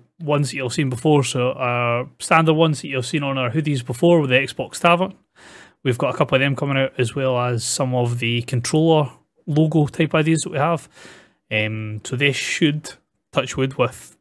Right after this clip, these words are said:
um, Spreadshirt listening to us, that we actually own the intellectual properties for them, get put up in the next couple of weeks. Apple Podcasts, Spotify Podcasts. So Apple,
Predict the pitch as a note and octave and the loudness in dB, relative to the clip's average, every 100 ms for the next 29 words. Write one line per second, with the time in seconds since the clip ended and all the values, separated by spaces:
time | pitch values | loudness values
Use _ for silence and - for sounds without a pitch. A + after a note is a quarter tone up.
0 | _ _ _ _ _ - A2+ A2 G#2+ - | _ _ _ _ _ -4 -4 -4 -8 0
1 | B2+ B2 C3 A2+ B2+ - - - B2+ A#2+ | 2 2 -2 -4 -6 -4 -4 -2 -4 -4
2 | C3+ B2+ A#2 C#3 B2+ C3 C3 C3 C3 C3 | -2 -2 -4 -6 -4 -4 -6 -8 -6 -4
3 | B2 B2+ C3+ - C3+ C#3 C#3+ B2+ E3+ D#3+ | -4 -6 -6 -2 -2 -2 -2 2 2 2
4 | - F2+ - G2+ - - - - - _ | -2 -4 0 0 0 -6 -20 -20 -20 _
5 | _ - C3+ B2+ - _ _ _ - - | _ 4 6 6 0 _ _ _ 0 0
6 | A#2+ C#3 C#3 - C#3 C3+ C#3+ A3+ - - | 2 -2 -4 -2 0 2 2 0 -4 -6
7 | - _ _ _ _ _ _ _ - _ | -6 _ _ _ _ _ _ _ -20 _
8 | G3+ F3 E3+ - G#3+ - A3+ G3+ - - | 2 4 4 6 4 6 4 4 2 2
9 | D#3+ D3 D#3+ D3 E3 F3 D#3 - - - | 2 4 2 4 2 4 2 0 -8 -10
10 | - - C3+ C3 C3 C#3+ F3+ - F3+ E3 | -6 2 4 4 2 4 2 4 4 2